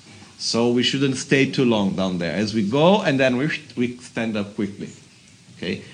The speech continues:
But there is one thing that happens quite often in the monasteries, actually,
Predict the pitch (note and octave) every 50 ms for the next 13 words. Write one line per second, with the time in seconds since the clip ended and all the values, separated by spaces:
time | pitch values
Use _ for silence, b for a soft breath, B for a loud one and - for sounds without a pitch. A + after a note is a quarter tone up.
0 | - _ B B B B B B B B - D3+ D#3 - D#3 D3+ D3+ D3 - C#3
1 | D#3 D#3+ D3+ C#3+ - - G3 G3 F#3+ F3 D3+ B2+ A2+ G#2+ C#3+ D3 C#3 - C#3 A2+
2 | G#2 G2 G2 - - - - - B B B B B B B B B - - D3
3 | C#3+ C#3 C3 - C3+ C#3 - - C#3 B2 A#2+ A2+ A2+ A2 A2+ C#3 D#3+ D3+ - -
4 | - - A#2 G#2 G2+ A#2 G#2+ G2 - - A#2 G#2+ A2 A#2+ A#2 -